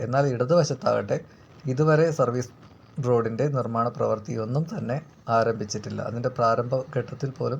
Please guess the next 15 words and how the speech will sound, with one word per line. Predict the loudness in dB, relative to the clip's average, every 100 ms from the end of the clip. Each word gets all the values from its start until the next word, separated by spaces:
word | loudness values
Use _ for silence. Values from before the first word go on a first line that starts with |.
| -6
എത്തിയിട്ടില്ല | -6 -4 -4 -4 -6 -10 -16 -20 -20 -20 -2
സർവീസ് | 0 0 -2 0
റോഡിൻ്റെ | 0 0 0 2
കാര്യത്തിൽ. | 0 -2 -10 -16 -20 -20 -20 -20 -20 -20 -20 -20 -20 -20 -20 -20 -20 -20 _ -20 -20 -14 0
അത് | 2 6
കഴിഞ്ഞും | 6 4 2 2 4
ഏതാണ്ട് | 6 4 2
യു | 2 0
എൽ | -2 -2
സി | -4
സി | -4 -6
എസിൻ്റെ | -4 -4 -4 0
സ-, | 0 0 0
സൈബർ | 0 2 2
പാർക്ക് | 4 2 2 -6